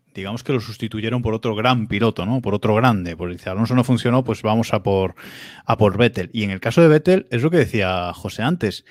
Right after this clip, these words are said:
le metieron a Leclerc para competirle dentro del mismo equipo otro supuesto primer piloto, ¿no, José? Es lo que, un poco lo que nos comentabas antes. Lo hicieron distinto. Yo creo que sale peor Vettel de Ferrari, ¿eh? Sobre todo, sobre todo el último año, eh,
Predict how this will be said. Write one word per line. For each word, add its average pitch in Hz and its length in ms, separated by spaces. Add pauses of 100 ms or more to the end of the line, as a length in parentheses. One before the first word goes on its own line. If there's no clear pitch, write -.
(260)
le 117 300
metieron 185 760
a 123 120
Leclerc 175 680 (120)
para 113 160
competirle 107 640
dentro 156 380
del 139 80
mismo 156 200
equipo 185 520 (240)
otro 131 240
supuesto 147 480 (320)
primer 117 280
piloto, 120 380
¿no, 113 140
José? 85 340
Es 95 80
lo 113 120
que, 107 180
un 104 80
poco 107 180
lo 104 100
que 98 80
nos 92 120
comentabas 92 420
antes. 127 340 (600)
Lo 117 100
hicieron 170 260
distinto. 151 280
Yo 123 120
creo 180 140
que 180 60
sale 127 240
peor 101 220
Vettel 110 340
de 92 100
Ferrari, 95 400
¿eh? 113 80
Sobre 98 220
todo, 127 360 (260)
sobre 107 200
todo 117 180
el 131 60
último 131 320
año, 151 460
eh, 87 600